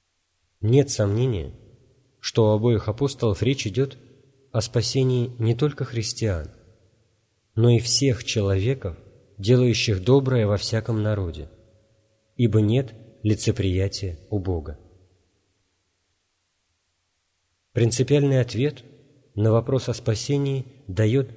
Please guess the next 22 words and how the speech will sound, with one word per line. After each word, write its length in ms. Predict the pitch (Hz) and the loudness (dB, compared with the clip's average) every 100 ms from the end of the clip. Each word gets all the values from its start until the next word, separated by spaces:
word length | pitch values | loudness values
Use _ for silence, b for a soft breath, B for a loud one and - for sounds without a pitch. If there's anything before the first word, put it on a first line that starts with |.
| - | -12
сам 340 | - 139 123 | -4 0 2
Господь. 580 | 95 87 - 85 78 - _ _ _ _ _ _ _ _ _ _ _ _ _ _ _ _ _ _ _ _ _ _ | 0 -2 -4 -10 -10 -12 _ _ _ _ _ _ _ _ _ _ _ _ _ _ _ _ _ _ _ _ _ _
«Всякий 420 | - - 117 120 104 | -10 -2 -2 0 -2
грех 420 | 107 135 131 - | 0 -2 -4 -6
и 60 | 113 | -4
хула 800 | 98 107 107 123 131 - - - | -2 0 0 0 -4 -12 -20 -6
простятся 580 | 107 107 - 127 - 92 | -2 -2 -2 -4 -4 -8
человеком, 760 | - 90 87 82 82 - 87 85 _ _ _ _ _ _ _ _ _ _ | -6 -2 -2 -4 -8 -12 -18 -20 _ _ _ _ _ _ _ _ _ _
а 120 | 104 | -4
хула 300 | - 117 120 | 0 2 4
на 160 | 120 107 | 4 2
духа 320 | 107 127 110 | 0 -4 -4
не 120 | 101 | -4
простится 600 | 98 104 - 104 101 - | -2 -4 -4 -8 -8 -10
человеком. 720 | - 90 82 80 76 - 76 - _ _ _ _ _ _ _ _ _ _ _ _ _ _ _ _ | -10 -8 -6 -6 -8 -12 -18 -20 _ _ _ _ _ _ _ _ _ _ _ _ _ _ _ _
Если 380 | 101 107 131 123 | 0 2 2 0
кто 200 | 117 131 | -2 -2
скажет 400 | 127 - 110 113 | -2 -2 -2 -2
слово 720 | - 110 117 107 101 - - - | -4 -4 -2 -2 -6 -10 -20 -4
на 160 | 104 | 0
Сына 340 | 104 - 135 113 | 0 2 2 0
Человеческого, 960 | - 95 92 90 - - - 80 76 | 0 0 0 -2 -6 -10 -10 -10 -12